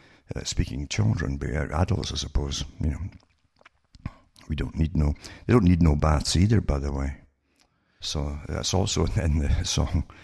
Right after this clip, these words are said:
And then you go back into this one here. McDonald's summer camp. McDonald's, you know, the hamburger joints and so on.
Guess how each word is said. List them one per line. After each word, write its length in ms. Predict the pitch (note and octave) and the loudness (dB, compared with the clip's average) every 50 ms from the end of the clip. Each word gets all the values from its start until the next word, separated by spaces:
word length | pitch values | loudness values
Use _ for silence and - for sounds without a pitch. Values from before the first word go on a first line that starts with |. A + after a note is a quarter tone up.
| - - - - - - - - - - - - _ _ _ - | -20 -20 -20 -20 -20 -20 -20 -20 -20 -20 -20 -20 _ _ _ 0
And 80 | - C3+ | 4 4
then 80 | - C3 | 6 6
you 100 | B2+ A2+ | 6 6
go 60 | F#2+ | 4
back 240 | G2 G2 G2 - G#2+ | 4 4 4 4 2
into 180 | F2+ - F2+ | 2 2 2
this 180 | F#2 G2+ - - | 0 0 0 0
one 160 | D#2 D2+ C#2 | -2 -2 0
here. 280 | C#2+ F2 F#2 F#2 F2+ - - - - - - _ _ _ | 0 2 2 2 2 0 -4 -12 -20 -20 -20 _ _ _
McDonald's 640 | - - - G#2 F2 A2 B2+ C3 A#2+ F#2 E2 D2+ D2 | -4 -4 -4 0 2 4 6 6 6 6 4 2 0
summer 360 | - - - G#2+ G#2 F#2+ - | 0 0 2 2 2 0 -2
camp. 480 | - - - G2 E2+ D#2 - - _ - - - - - - _ _ _ _ _ D#3 - | -4 -4 -2 0 0 0 -2 0 _ 2 2 2 0 -6 -16 _ _ _ _ _ -10 -6
McDonald's, 540 | C#3 B2+ F#2+ - A2 G2+ F#2+ F2+ F2 - | -6 -4 0 0 2 2 2 2 0 0
you 80 | - G2+ | 0 0
know, 100 | G2+ G2+ | 0 2
the 240 | F#2+ F#2 F#2 F2 - - - | 0 0 -2 -2 -4 -4 -2
hamburger 360 | F#2 F2+ F2+ E2+ E2 D#2+ E2 | 0 0 0 0 0 -2 -2
joints 340 | D#2+ - D#2+ E2 D#2 D#2+ - | -2 0 0 0 0 -2 -4
and 80 | - | -4
so 80 | - F2 | -2 -2
on. 80 | E2 | -4